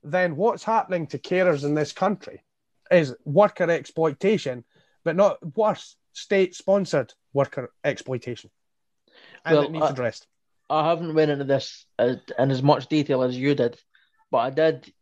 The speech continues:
Speaker 2: email our local, I don't think, I don't think she's your local rep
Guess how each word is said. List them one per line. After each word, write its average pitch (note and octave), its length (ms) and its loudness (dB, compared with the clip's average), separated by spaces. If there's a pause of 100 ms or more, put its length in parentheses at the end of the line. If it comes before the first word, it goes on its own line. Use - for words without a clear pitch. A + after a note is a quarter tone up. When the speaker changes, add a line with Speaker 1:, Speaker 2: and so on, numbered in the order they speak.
Speaker 2:
email D3 640 0 (520)
our C3 240 2
local, C3+ 580 0 (420)
I - 100 0
don't D3 200 0
think, C3+ 240 -2 (680)
I D#3 40 4
don't E3 180 4
think D#3+ 220 -2
she's C#3 180 -4
your D3 220 2
local C3 500 -2
rep B2+ 260 4